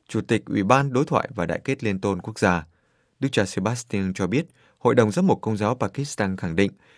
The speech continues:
cần phải chấp nhận nhau như Thánh Francisco Assisi với Quốc vương Al-Kamil nhằm thúc đẩy chung sống hòa bình. Trong số các đại diện dân sự, có ông Ijaz Alam Augustin,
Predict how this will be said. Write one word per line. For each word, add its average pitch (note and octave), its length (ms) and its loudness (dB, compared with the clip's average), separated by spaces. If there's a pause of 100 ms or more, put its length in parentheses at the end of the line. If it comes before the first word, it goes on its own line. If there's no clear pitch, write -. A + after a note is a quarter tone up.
(100)
cần A2+ 160 2
phải F#2+ 160 0
chấp G3 260 -4
nhận G2+ 160 0
nhau A#2 280 2
như A#2 100 -2
Thánh A#2 260 -6
Francisco G2+ 400 -4
Assisi G#2 500 -2
với G2+ 220 -2
Quốc E3+ 240 -6
vương A2 120 -2
Al-Kamil G#2+ 640 -2 (280)
nhằm G2 160 0
thúc E3+ 180 -4
đẩy F2 260 2
chung B2 180 -4
sống A#2+ 220 -2
hòa C#3 180 -2
bình. E2+ 220 0 (880)
Trong G#2 160 2
số G#2 180 2
các F3 160 -4
đại A#2 140 6
diện G2 180 0
dân C3 140 -2
sự, - 240 0 (220)
có C3+ 100 4
ông A#2+ 120 4
Ijaz A#2+ 480 -4
Alam G2+ 340 0
Augustin, G2 640 -2